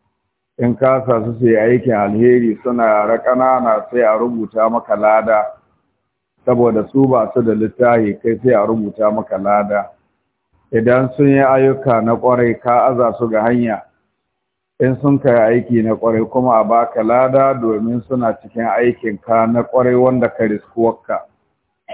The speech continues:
In sun kai ma addu'a kuma ta ishe ka, duka nan duniya kenan. Amma in an tafi ranar lahira,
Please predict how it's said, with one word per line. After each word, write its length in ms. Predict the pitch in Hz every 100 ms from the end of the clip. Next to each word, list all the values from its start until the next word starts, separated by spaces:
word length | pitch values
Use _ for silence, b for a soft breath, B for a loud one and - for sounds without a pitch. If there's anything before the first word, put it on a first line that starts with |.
| - -
In 140 | 117 -
sun 180 | 135 127
kai 160 | 120
ma 280 | 117 120 117
addu'a 380 | 107 120 107 104
kuma 200 | 117 117
ta 80 | 117
ishe 360 | 95 92 110 101
ka, 80 | 107
duka 320 | 104 135 143
nan 260 | 127 135 120
duniya 400 | 123 123 117 107 -
kenan. 280 | 104 95 _ _ _ _ _ _ _ _ _ _ _ _ _ _ _ _ _
Amma 360 | - 120 123 123
in 120 | 131
an 260 | 147 147 151
tafi 100 | 151 131 117
ranar 340 | 120 120 123
lahira, 580 | 120 123 120 123 113 107